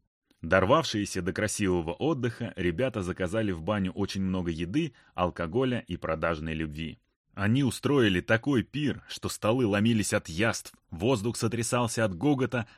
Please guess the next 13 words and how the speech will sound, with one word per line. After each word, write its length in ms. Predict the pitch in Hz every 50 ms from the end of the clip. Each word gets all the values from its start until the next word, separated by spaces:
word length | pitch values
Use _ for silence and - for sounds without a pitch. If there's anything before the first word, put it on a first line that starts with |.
| -
а 100 | - 92
кровати 580 | - - - 85 82 78 117 127 117 - 113 - -
от 180 | 95 90 -
сладостных 640 | - - 90 90 98 104 95 90 - - 101 87 -
пароксизмов 640 | - 87 82 78 - - - 92 80 73 80 76 -
страсти. 580 | - - 78 78 76 71 - - - - - _ _ _ _ _ _ _ -
К 80 | -
семи 240 | - - 107 113 120
утра 300 | 120 110 95 147 156 175
они 140 | 165 139 117
промотали 540 | 95 107 107 104 110 107 - 143 139 131 110
весь 260 | 104 110 120 107 90
гонорар. 540 | 92 95 92 92 90 85 82 80 76 -